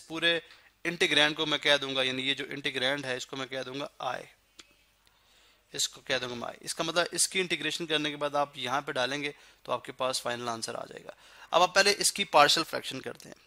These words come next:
इसकी पार्शियल फ्रैक्शन करते हैं। अब हम कहते हैं let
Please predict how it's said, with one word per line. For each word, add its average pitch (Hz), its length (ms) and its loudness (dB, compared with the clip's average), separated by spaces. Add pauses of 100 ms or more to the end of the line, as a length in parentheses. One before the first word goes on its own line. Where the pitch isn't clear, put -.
(120)
इसकी 202 320 -4 (380)
पार्शियल 135 360 2
फ्रैक्शन 123 380 -12
करते - 260 -16
हैं। - 120 -18 (320)
अब 160 120 -4
हम 175 120 0
कहते 175 320 0
हैं 143 180 -2 (1200)
let 160 340 0